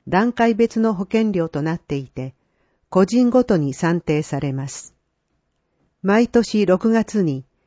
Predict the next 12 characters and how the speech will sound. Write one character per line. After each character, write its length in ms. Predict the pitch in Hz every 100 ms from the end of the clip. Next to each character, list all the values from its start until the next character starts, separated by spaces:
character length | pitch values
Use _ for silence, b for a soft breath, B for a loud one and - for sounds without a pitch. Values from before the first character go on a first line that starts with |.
| _
そ 240 | - 180 196
の 140 | 233
年 300 | 226 220 165
度、 240 | 139 117 _ _ _ _ _ _ _
四 180 | - 165
月 280 | 175 196 -
か 120 | 147
ら 140 | 135 123
翌 300 | 147 - 190
年 200 | 185 180
三 300 | 185 170 135
月 420 | 135 - 110